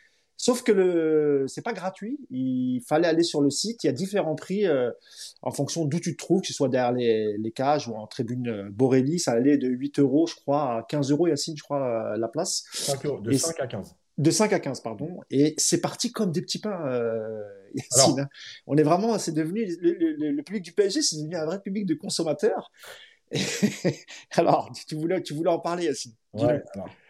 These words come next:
Speaker 2: une chose quand même, les abonnés, c'était gratuit.
Speaker 1: Oui, c'est ça. Et, et gratuit, je crois, même avec une invitation, je crois,
Speaker 2: Voilà.
Speaker 1: euh, ça va, c'est ça.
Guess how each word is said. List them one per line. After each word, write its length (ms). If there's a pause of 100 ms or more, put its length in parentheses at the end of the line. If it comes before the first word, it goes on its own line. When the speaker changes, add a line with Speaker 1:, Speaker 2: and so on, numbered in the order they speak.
(120)
Speaker 2:
une 220
chose 200
quand 100
même, 160
les 180
abonnés, 280
c'était 180
gratuit. 320 (800)
Speaker 1:
Oui, 160
c'est 80
ça. 180
Et, 220
et 100
gratuit, 320
je 60
crois, 180
même 320
avec 180
une 100
invitation, 420
je 80
crois, 140
Speaker 2:
Voilà. 180
Speaker 1:
euh, 340
ça 120
va, 100
c'est 120
ça. 100